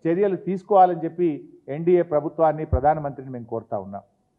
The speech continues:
ఏమైందే, ఈ వ్యూస్ కోసం, ఈ తంబులు అదే అంటారట కదా వాటిని, నాకేమో, నాకు కుదరదు. తంబునెయిల్స్,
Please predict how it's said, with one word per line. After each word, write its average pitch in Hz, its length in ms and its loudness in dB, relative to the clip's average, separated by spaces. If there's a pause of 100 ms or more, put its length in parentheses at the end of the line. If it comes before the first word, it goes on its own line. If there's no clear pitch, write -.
(2750)
ఏమైందే, 147 500 4 (760)
ఈ 135 160 -6
వ్యూస్ 147 420 4
కోసం, 156 380 2 (1200)
ఈ 123 60 -4
తంబులు 143 420 2
అదే 147 240 2
అంటారట 127 300 -4
కదా 117 180 -6
వాటిని, 95 240 -10
నాకేమో, 110 380 -10
నాకు 113 240 -8
కుదరదు. 120 320 -4
తంబునెయిల్స్, 143 560 0